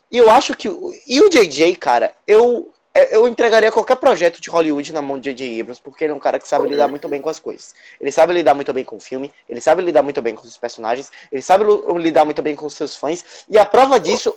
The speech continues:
Speaker 1: é o que ele fez com Star Trek. Ele conseguiu agradar todo mundo com Star Trek. É, eu acho que o nome já é um grande, um grande chamativo,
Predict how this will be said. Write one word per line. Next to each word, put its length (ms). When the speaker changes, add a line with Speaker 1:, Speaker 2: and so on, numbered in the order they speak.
Speaker 1:
é 120
o 60
que 140
ele 120
fez 220
com 120
Star 220
Trek. 400
Ele 140
conseguiu 380
agradar 380
todo 480
mundo 540
com 180
Star 240
Trek. 360
É, 400
eu 160
acho 260
que 340
o 80
nome 680
já 280
é 80
um 140
grande, 840
um 100
grande 300
chamativo, 680